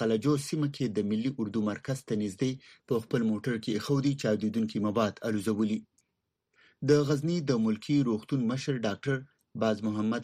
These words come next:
همت میډیا ته ویلي، د برید له امله تر اوسه پورې د دېرش کسانو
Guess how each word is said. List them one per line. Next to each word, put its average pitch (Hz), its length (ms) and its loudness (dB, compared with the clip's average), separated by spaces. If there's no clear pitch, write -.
همت 113 360 -2
میډیا 107 340 0
ته 113 120 -2
ویلي، 120 240 0
د - 20 4
برید 139 260 2
له 107 60 0
امله 107 240 0
تر 104 180 -2
اوسه 110 280 -4
پورې 131 220 2
د 123 140 0
دېرش 147 160 0
کسانو 110 340 -2